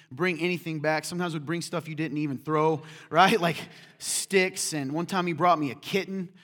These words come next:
whose mom, yeah, he didn't eat it. What kind of cool dog is that? He brought a little kitten from the winter when I lived in the country, and he just dropped it, and he's like, "Hey, man, you gotta do something about this," <laughs> right? <laughs> Um, he loved to work. He loved to play fetch. Why was that? And it,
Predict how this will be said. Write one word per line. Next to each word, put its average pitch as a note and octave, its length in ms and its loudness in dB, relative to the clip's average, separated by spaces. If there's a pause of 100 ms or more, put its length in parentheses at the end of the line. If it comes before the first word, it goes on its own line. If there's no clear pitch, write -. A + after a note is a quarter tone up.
(140)
whose D3+ 180 -4
mom, E3 360 2
yeah, E3+ 240 2
he C#3+ 160 -4
didn't G3 160 -2
eat F3+ 180 -2
it. A2 100 -2
What C#3 80 -16
kind F#3+ 120 -6
of C#3+ 80 -10
cool E3+ 140 -6
dog D#3 200 0
is C3+ 40 -4
that? C3 60 -4
He C#3+ 60 -2
brought E3+ 200 2
a D3+ 40 0
little F#3 220 0
kitten F3 400 0
from D#3+ 180 -8
the C#3+ 60 -4
winter D3 460 -2
when C#3 100 -4
I D3+ 40 -2
lived D#3+ 100 -4
in D#3 40 -6
the D3 60 -6
country, D3+ 360 -8 (200)
and C#3+ 80 -4
he D#3 80 -2
just C3 180 -4
dropped D3+ 440 2
it, C3 40 0
and A2+ 60 -4
he's B2 80 -6
like, C3 100 -4
"Hey, D3+ 100 0
man, B2+ 200 -2
you C#3 120 -4
gotta C#3+ 240 -4
do C3+ 120 -2
something A2+ 200 -10
about G2 160 -14
this," - 220 -18 (160)
<laughs> - 140 -20
right? F3+ 320 2 (340)
<laughs> F3+ 60 -2 (880)
Um, C#3 460 4 (640)
he F3 140 -4
loved G3+ 320 8
to F3+ 60 -2
work. D#3 340 2 (300)
He D3+ 140 -8
loved F3 320 2
to F3+ 80 -10
play E3+ 160 -4
fetch. D#3 340 -6
Why E3 300 4
was G#3+ 240 -2
that? F3+ 180 4
And E3+ 100 -2
it, E3+ 120 -2